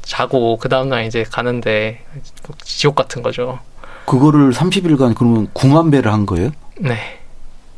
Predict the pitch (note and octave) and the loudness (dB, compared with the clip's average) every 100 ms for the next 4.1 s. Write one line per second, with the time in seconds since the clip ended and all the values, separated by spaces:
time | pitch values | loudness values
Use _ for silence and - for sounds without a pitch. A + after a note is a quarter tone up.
0 | - - B2 D#2 D3 D#3+ E3 C3+ D3 - | -4 0 2 2 0 0 0 -2 -6 -14
1 | - - - - - - - - - A#2+ | -12 -14 -16 -20 -20 -18 -18 -10 -4 -2
2 | B2 C#3+ - A2+ - - - - D#3 D3 | -2 -4 -4 -4 -6 -18 -18 -4 2 4
3 | A#2 D3+ F3 G#3+ G3+ E3+ D3+ C3 A#2+ G#2+ | 4 2 2 4 6 6 6 6 6 4